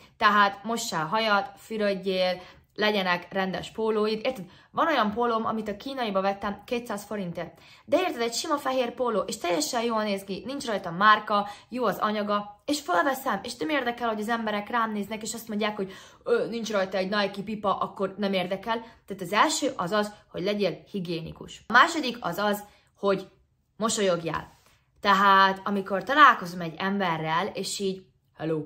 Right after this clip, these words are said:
szia.” Nem. Tehát akkor én se fogok feléd nyitni, hogyha már eleve goromba vagy velem. Viszont, hogyha valakivel találkozom, és „Szia, hogy vagy? Igen, én is.”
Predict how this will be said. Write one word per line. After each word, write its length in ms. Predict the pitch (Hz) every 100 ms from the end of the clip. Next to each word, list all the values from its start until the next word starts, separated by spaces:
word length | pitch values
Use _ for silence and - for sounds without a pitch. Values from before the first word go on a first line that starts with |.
| -
szia.” 400 | - 165 143 - - _ _ _ _ _ _ _ _ -
Nem. 360 | 185 151 147 - -
Tehát 400 | 175 180 180 -
akkor 340 | 180 180 220 214
én 140 | 247
se 120 | 311
fogok 300 | 349 226 175
feléd 320 | - 175 165
nyitni, 300 | 160 160 -
hogyha 320 | 185 220 208 196
már 160 | 196
eleve 500 | 185 196 190 185 180
goromba 380 | 190 190 160 151
vagy 180 | 151 156
velem. 280 | 156 185 160 - - -
Viszont, 260 | - 208 226
hogyha 180 | 220 214
valakivel 480 | 320 311 277 202
találkozom, 460 | 196 254 220 202 196
és 120 | 196 190 - - - -
„Szia, 600 | - 381 381 339 277 254 233
hogy 360 | 277 320 330 285
vagy? 400 | 277 254 240 -
Igen, 400 | 277 302 262 240
én 240 | 262 269
is.” 140 | 233